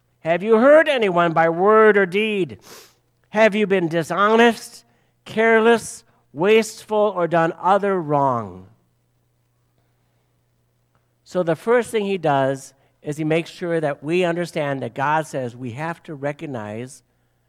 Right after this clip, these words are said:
that we are sinners in need of saving. And we have a whole boatload of sin. Now, in Luther's day,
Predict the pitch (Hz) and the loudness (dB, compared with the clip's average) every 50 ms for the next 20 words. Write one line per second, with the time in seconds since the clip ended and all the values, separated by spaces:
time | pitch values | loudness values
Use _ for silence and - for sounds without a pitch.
0 | _ _ _ - 110 104 110 110 107 110 113 - - 202 185 165 147 131 123 127 | _ _ _ -16 -14 -12 -10 -10 -8 -10 -10 -8 -4 -4 -2 -2 -2 -2 -4 -6
1 | 135 - - _ _ _ _ _ _ - 139 127 123 131 143 160 180 180 170 160 | -10 -14 -20 _ _ _ _ _ _ -12 -10 -8 -6 -4 -2 0 0 0 0 0
2 | 147 143 147 - - - - - - - 151 156 160 175 170 143 262 - - _ | -2 -4 -8 -12 -20 -20 -20 -18 -14 -8 -8 -6 -6 -6 -8 -10 -14 -20 -20 _
3 | _ _ _ _ _ _ _ _ _ _ _ _ _ _ _ _ _ _ _ _ | _ _ _ _ _ _ _ _ _ _ _ _ _ _ _ _ _ _ _ _
4 | _ _ - 156 151 156 170 170 175 165 156 151 131 120 143 190 202 175 139 110 | _ _ -4 -4 -2 -2 0 0 2 2 2 0 -2 0 0 0 0 0 -2 -2
5 | 110 160 170 196 202 196 165 135 127 113 104 - - 135 123 113 92 85 78 _ | 2 2 2 2 2 -2 -6 -6 -6 -6 -10 -10 -8 -8 -6 -6 -8 -10 -16 _
6 | _ _ _ _ _ _ _ _ _ _ _ _ _ _ _ _ _ _ _ _ | _ _ _ _ _ _ _ _ _ _ _ _ _ _ _ _ _ _ _ _
7 | _ _ _ _ _ _ _ _ _ _ _ _ _ _ _ _ _ - 135 135 | _ _ _ _ _ _ _ _ _ _ _ _ _ _ _ _ _ -8 -6 -6
8 | 139 135 131 151 190 214 214 208 180 147 131 131 151 143 139 143 156 170 | -6 -4 -2 -2 -2 0 0 -2 -4 -4 -2 -2 0 0 0 -2 -4 -6